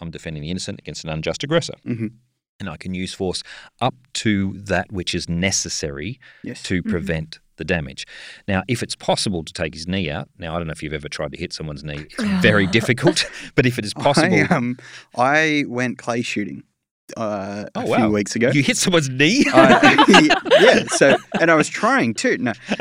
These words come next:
Speaker 2: um, no, but I went clay shooting. First time I'd ever actually held a gun.
Speaker 1: Yep.
Speaker 2: Um, and fired a gun, and I realised how hard it is to hit anything.
Speaker 1: Yes.
Speaker 2: And
Speaker 3: Yeah.
Speaker 2: particularly <laughs> shotgun shells, um,
Speaker 1: Yeah.
Speaker 2: over thirty meters, they
Speaker 3: Everywhere.
Speaker 2: can hit, they have about a meter
Speaker 1: Yeah,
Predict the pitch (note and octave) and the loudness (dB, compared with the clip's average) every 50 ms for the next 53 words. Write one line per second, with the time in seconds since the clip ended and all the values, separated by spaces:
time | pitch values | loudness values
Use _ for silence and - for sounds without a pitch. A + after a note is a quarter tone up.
0 | G#3+ - B2+ - F#3+ - D4 C4 B3 - - - - - F4 - - A#3+ G3+ B2+ | 2 4 6 6 6 6 4 2 2 -2 -4 -6 -8 -10 -8 -4 0 0 2 4
1 | C3 C3+ D3 D#3 D#3+ D3 C3+ - - C#3 C#3 - - A#2+ A2 - - C#3+ D3 E3 | 4 4 6 6 4 2 2 0 0 0 0 0 -2 -4 -6 -4 -2 0 0 0
2 | - D3 C3 C3 A#2+ A2+ A2 A2+ A2 A2 G#2+ - - A2 G2+ F#2+ - G#2+ G#2 G2+ | 2 2 2 2 2 2 2 2 2 0 0 -2 -6 -6 -6 -4 -4 -4 -4 -4
3 | G2+ G2+ G2+ G2+ G#2+ G#2 E2 - - - - A#2 - _ _ _ _ _ _ - | -6 -8 -8 -10 -10 -12 -14 -16 -12 -8 -8 -8 -8 _ _ _ _ _ _ -2
4 | G#2+ G#2 G2+ G2 G#2 - G#2 G2+ - - A2+ G#2 G#2+ A2 G#2+ A2 A2 A2+ - - | 0 0 0 0 -2 -2 -4 -6 -2 0 2 2 2 2 0 0 -2 -2 -2 -2
5 | G#2+ G#2 G2+ G#2 A#2+ B2+ C3 B2+ A2+ - - - D3 D3+ - - D3+ C#3+ C3+ C3+ | -2 -2 -2 -2 -2 -2 -2 -2 -4 -6 -8 -10 -12 -10 -10 -6 -4 -4 -4 -4
6 | B2+ B2 A#2+ - - - C3 D#3 - - C#3 D#3+ - - - - C#2 - - - | -6 -8 -8 -10 -12 -12 -12 -10 -6 -4 -4 -4 -4 -6 -10 -16 -16 -16 -12 -10
7 | - F#3+ - - - - - G#2+ G#2+ A3 - - - F3 F3 - C3+ - B3 A#3 | -8 -8 -8 -10 -6 -2 0 2 2 4 2 2 0 -2 -4 -6 -6 -4 -2 2
8 | - - - - - - - F#3 F#3+ F#3 - D#3 D3 C#3 - D3 B2+ A#2+ B2 A#2+ | 4 4 4 2 2 0 2 2 2 2 0 -2 -2 0 0 0 0 0 -2 -4
9 | - - - _ _ _ _ _ - - G#2+ G#2 G#2 G#2 G#2 G#2 G#2+ G#2+ - - | -6 -10 -16 _ _ _ _ _ -8 -6 -4 -2 -2 -2 -2 -2 -2 -2 -4 -4
10 | - A#2+ C3+ C3 B2 - - A#2 G#2+ G#2+ G#2 G#2 G2+ G#2+ G#2 - - D#3+ - A2+ | -2 0 0 0 0 0 0 0 0 2 0 0 0 0 -2 -4 -6 -6 -4 -2
11 | G#2+ G#2 G2+ A2 G#2+ G2 A2 G2+ - - A2 G#2 G#2+ G#2 G2 G2 G2+ G#2 A2 A2 | -2 -2 -2 -4 -4 -2 -4 -4 -4 -6 -6 -6 -6 -8 -8 -6 -6 -4 -2 -2
12 | G#2+ G#2+ A2 - - - | -2 -2 -4 -6 -8 -10